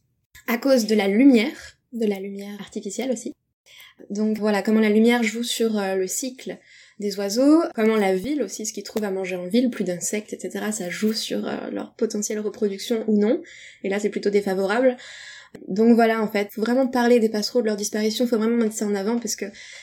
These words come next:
c'est des petits oiseaux qui, qui, voilà, c'est les petits oiseaux qui chantent, les petits oiseaux des jardins, c'est toute cette biodiversité hyper proche qui est facile à voir, qui est commune,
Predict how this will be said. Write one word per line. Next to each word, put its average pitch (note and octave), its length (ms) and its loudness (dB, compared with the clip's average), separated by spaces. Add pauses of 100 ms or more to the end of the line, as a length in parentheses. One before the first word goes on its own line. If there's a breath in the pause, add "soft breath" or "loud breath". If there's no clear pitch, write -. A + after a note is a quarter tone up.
(380 loud breath)
c'est - 240 -10
des G#3 100 -6
petits A#3+ 260 -4
oiseaux A#3+ 280 4
qui, G#3 480 -6
qui, - 360 -20
voilà, C#4 200 2
c'est C4 140 2
les A3 80 4
petits A#3 180 2
oiseaux B3 220 4
qui B3 160 2
chantent, B3 320 4
les B3 60 0
petits A3 160 -2
oiseaux A3 200 4
des A3 140 0
jardins, A3+ 420 0
c'est G#3 100 0
toute A3+ 140 -6
cette G#3+ 200 -6
biodiversité A3+ 640 -2
hyper A3+ 300 -2
proche B3+ 380 0
qui - 80 -4
est G#3+ 40 -2
facile A#3+ 320 -2
à A#3 60 2
voir, A#3+ 420 -2 (460 loud breath)
qui A3+ 100 0
est G#3+ 40 -4
commune, B3+ 580 6